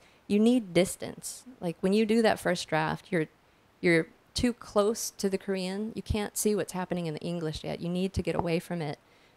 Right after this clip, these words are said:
uh, and have time to just read the English as a book in English. Um, and for me, I do my best to schedule that in, but invariably when I'm getting final proofs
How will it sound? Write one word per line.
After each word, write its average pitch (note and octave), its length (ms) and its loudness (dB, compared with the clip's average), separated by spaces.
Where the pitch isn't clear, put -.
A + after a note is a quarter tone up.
uh, D#3+ 400 -2
and F3 120 2
have F3 260 -2
time E3+ 360 -2
to - 100 -8
just E3+ 180 -2
read F#3 200 0
the - 80 -2
English D#3+ 440 -2
as D#3+ 180 0
a D#3+ 60 2
book - 280 0
in E3 140 0
English. D#3 480 -4
Um, D#3+ 480 -2
and F3+ 140 0
for - 220 2
me, G3+ 260 6
I F3 80 6
do B3+ 300 4
my A#3+ 160 6
best - 260 4
to F3 80 0
schedule F#3 400 2
that D#3+ 180 2
in, D#3+ 200 2
but D#3+ 100 0
invariably G#3+ 560 6
when E3+ 140 4
I'm D#3+ 100 0
getting E3 320 2
final F#3+ 360 0
proofs - 500 -4